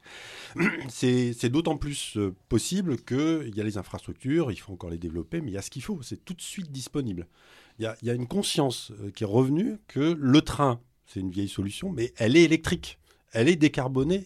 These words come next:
natif. Le camion, il va lui falloir des décennies pour équiper tous les camions en Europe d'hydrogène ou de, d'électricité et d'être vert. Ça va coûter très cher. Donc cette, on est en train de redécouvrir qu'on a une solution qui a un rendement extraordinaire.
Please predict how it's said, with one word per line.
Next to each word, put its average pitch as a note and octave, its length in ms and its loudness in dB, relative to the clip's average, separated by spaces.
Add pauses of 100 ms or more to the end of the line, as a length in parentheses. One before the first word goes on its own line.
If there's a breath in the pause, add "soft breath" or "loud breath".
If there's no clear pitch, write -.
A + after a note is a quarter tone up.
(100)
natif. B2 580 -6 (280 soft breath)
Le G#2+ 100 -6
camion, E3 480 0
il G#2 120 -4
va G#2 80 -2
lui G2+ 80 -6
falloir C#3+ 420 0
des F#2+ 120 -2
décennies E3 640 2
pour F#2+ 320 -4 (340 loud breath)
équiper A2+ 320 -8
tous D3 160 -8
les C3+ 80 -2
camions A2+ 260 4
en G2 60 4
Europe A2+ 420 6
d'hydrogène A2 840 4 (100)
ou C3+ 120 -2
de, G#2+ 220 -6
d'électricité G#2+ 680 -2
et D3+ 60 0
d'être A#2 180 0
vert. E2+ 260 0 (200)
Ça A#2+ 100 -6
va E3+ 100 4
coûter G#3+ 240 0
très F3 160 0
cher. F2 220 -4 (580 loud breath)
Donc B2 120 0
cette, - 420 0
on B2 100 6
est C#3+ 40 6
en E3+ 60 4
train F#3+ 140 2
de F#3 40 4
redécouvrir E3+ 480 6
qu'on D#3 140 -2
a D3 40 4
une C#3+ 80 2
solution C#3+ 380 -2
qui C#3+ 120 -6
a B2+ 60 2
un A#2+ 40 2
rendement C#3+ 380 0 (100)
extraordinaire. A2+ 640 -2